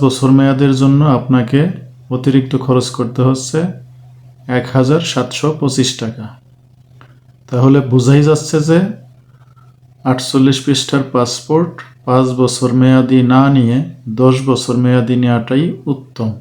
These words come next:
আরেকটি বিষয় হচ্ছে, আপনারা যদি এক নাগাড়ে দশ বছরও বিদেশে থাকেন এবং যাতায়াত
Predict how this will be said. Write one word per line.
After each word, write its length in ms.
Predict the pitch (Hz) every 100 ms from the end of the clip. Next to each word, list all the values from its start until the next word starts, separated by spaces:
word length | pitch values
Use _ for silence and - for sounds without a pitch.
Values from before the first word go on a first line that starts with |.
| - _ _ _ _ _ - _ _ - _ _ 131
আরেকটি 340 | 131 147 - 151 151
বিষয় 280 | - 156 151
হচ্ছে, 380 | 156 - - 127 131 156 - _ _ _ _ _ _ _ _ _ _ _ _ _ _ _ _ _ -
আপনারা 420 | 127 - 143 139 143 127
যদি 280 | 135 135 139 143 143 - _ 139
এক 100 | 139 139 147
নাগাড়ে 380 | 139 127 135 135 120
দশ 120 | 131 131 123
বছরও 360 | 117 - 123 127
বিদেশে 360 | 131 120 113 123 -
থাকেন 340 | 123 113 113 127 135 _ _ 123
এবং 160 | 113 117 113 113
যাতায়াত 420 | 120 131 123